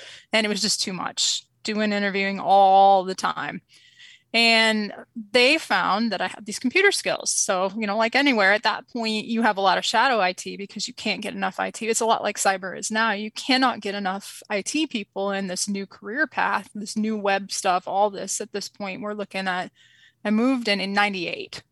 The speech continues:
So a few years have passed, but it's still very hard to get computer people. The dot-com bust hasn't happened yet. We're still in the big boom. And so part of my job then would s-, be siphoned off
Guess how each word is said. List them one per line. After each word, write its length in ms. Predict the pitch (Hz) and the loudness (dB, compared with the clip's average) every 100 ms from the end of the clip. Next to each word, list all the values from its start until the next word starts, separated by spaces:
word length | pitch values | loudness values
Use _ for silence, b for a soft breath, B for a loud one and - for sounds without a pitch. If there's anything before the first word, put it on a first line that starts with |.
| _ | _
So 220 | - 190 | -4 -4
a 40 | |
few 180 | 190 302 | 0 0
years 200 | 262 180 | 0 -2
have 140 | 226 - | -6 -8
passed, 540 | - - - - - B B B _ | -8 -8 -6 -6 -6 B B B _
but 120 | 247 | 4
it's 80 | 262 | 4
still 220 | - 359 | 2 2
very 240 | 240 226 | 2 2
hard 200 | 214 208 | 2 0
to 80 | 202 | 0
get 180 | 202 180 | -6 -8
computer 380 | 233 - 202 190 | -8 -8 -8 -10
people. 400 | - 196 190 196 | -12 -12 -8 -4
The 140 | 196 | 0
dot-com 800 | 208 - - - 202 196 202 196 _ _ - | 0 0 -4 2 4 4 0 -6 _ _ 0
bust 460 | 220 196 - - | 2 2 2 0
hasn't 460 | 208 185 - 185 196 | 0 -2 -4 -10 -8
happened 420 | 196 190 - 185 | -6 -6 -6 -2
yet. 200 | 185 190 | 0 0
We're 120 | 208 | -2
still 280 | 208 - 214 190 | -4 -2 -4 -4
in 60 | |
the 40 | 185 | -6
big 400 | 185 190 196 - | -8 -8 -10 -8
boom. 460 | 214 202 180 190 B B B B B B - | -6 -6 -8 -10 B B B B B B 0
And 380 | 208 196 190 185 | 2 4 0 -2
so 460 | - 190 190 202 - - _ B B - | -2 0 2 0 -2 -14 _ B B 0
part 240 | 240 226 | 4 4
of 80 | 226 | 4
my 140 | 226 | 2
job 340 | 226 233 277 233 | 4 4 4 2
then 220 | 202 202 | -2 -4
would 160 | 196 202 | -8 -6
s-, 140 | - - | -4 -2
be 180 | - | -2
siphoned 440 | 220 214 214 226 214 | 0 2 2 2 6
off 420 | 208 233 220 | 6 6 2